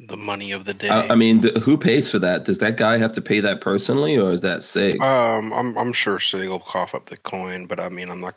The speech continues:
Speaker 1: I, I, that, that's just an assumption.
Speaker 2: Yeah.
Speaker 1: Um, you know, this isn't, this isn't the first time this stuff has happened, uh, where the government has gone after the C E O for some arbitrary crap.
Speaker 2: Yeah.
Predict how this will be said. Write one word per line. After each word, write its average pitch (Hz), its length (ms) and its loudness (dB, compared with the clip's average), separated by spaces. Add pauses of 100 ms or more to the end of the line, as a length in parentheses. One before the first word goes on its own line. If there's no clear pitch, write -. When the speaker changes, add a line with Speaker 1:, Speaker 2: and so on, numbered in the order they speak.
Speaker 1:
I, - 60 -8
I, 95 240 -4 (160)
that, 98 240 -4
that's 95 160 -4
just - 280 -6 (280)
an 98 100 -6
assumption. 92 640 -6 (560)
Speaker 2:
Yeah. 95 320 0
Speaker 1:
Um, - 160 -16 (680)
you 101 120 -4
know, 98 240 -2
this 113 220 -4
isn't, 110 320 -6 (120)
this 107 180 -4
isn't 107 200 -4
the 92 100 -8
first - 260 -4
time 95 220 -4
this 92 100 -6
stuff - 220 -6
has 185 80 -14
happened, 185 520 -4 (640)
uh, 92 360 -4
where 87 520 -10 (480)
the 104 140 -6
government 92 400 -6
has 95 160 -12
gone 92 240 -8
after 92 320 -10
the 90 80 -10
C 92 380 -12
E - 40 -10
O 92 160 -10
for - 140 -10
some 90 200 -8
arbitrary 90 520 -8
crap. 92 420 -10 (1900)
Speaker 2:
Yeah. 104 340 2